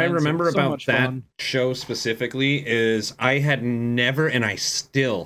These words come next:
Speaker 2: have never been, and granted I was maybe on m-, magic mushrooms at the time, but I,
Speaker 1: <laughs>
Speaker 2: those didn't kick in till halfway through the set. So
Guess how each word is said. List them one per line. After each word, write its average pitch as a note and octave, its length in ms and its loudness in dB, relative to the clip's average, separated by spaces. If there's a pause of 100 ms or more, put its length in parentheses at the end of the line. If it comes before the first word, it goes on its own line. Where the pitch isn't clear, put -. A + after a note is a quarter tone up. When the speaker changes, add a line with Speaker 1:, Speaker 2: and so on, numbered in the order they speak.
Speaker 2:
have B2+ 260 -4
never C3+ 720 0 (720)
been, D3 380 2
and B2+ 200 2
granted E3+ 320 0
I C#3 80 2
was A#2+ 300 -2
maybe A#2+ 340 0
on G#2+ 220 -4 (100)
m-, G#2 240 -8
magic G#2 280 -6
mushrooms G#2 400 -6
at E2+ 80 -8
the D2+ 60 -20
time, E2+ 220 -10 (360)
but D3+ 240 0 (360)
I, C3 240 0 (240)
Speaker 1:
<laughs> G3 260 -16
Speaker 2:
those D3 180 2
didn't E3+ 160 2
kick D#3 180 2
in D3 100 2
till C#3 120 2
halfway B2+ 280 0
through A#2+ 120 -4
the G#2+ 80 -4
set. - 320 -2
So B2+ 200 0